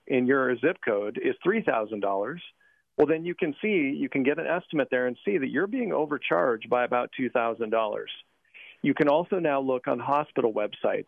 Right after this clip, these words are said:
Like I said, they're required by the federal government to post their prices. If they don't make it easy to find, call the hospital and ask where they have posted this. And if they haven't posted it,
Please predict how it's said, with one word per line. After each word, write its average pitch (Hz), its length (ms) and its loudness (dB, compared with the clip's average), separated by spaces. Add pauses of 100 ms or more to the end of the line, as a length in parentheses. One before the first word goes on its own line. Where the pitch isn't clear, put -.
Like 123 200 4
I 147 160 0
said, 156 240 0
they're 117 140 2
required 139 680 2
by 151 100 0
the 151 200 -2
federal 147 280 0
government 127 460 -2
to - 200 -4
post 113 220 2
their 123 120 0
prices. - 580 0 (640)
If 135 160 2
they 147 100 4
don't 180 180 0
make 175 180 -2
it - 80 -2
easy 147 280 0
to 139 100 0
find, 123 500 -2
call 139 280 2
the 165 80 -2
hospital 123 680 0
and 117 160 -4
ask 117 360 0 (640)
where 123 280 6
they 139 120 2
have 139 220 -4
posted 180 420 0
this. 101 220 -2 (100)
And 139 100 2
if 131 100 0
they 131 100 2
haven't 196 400 0
posted 123 400 0
it, 160 180 -2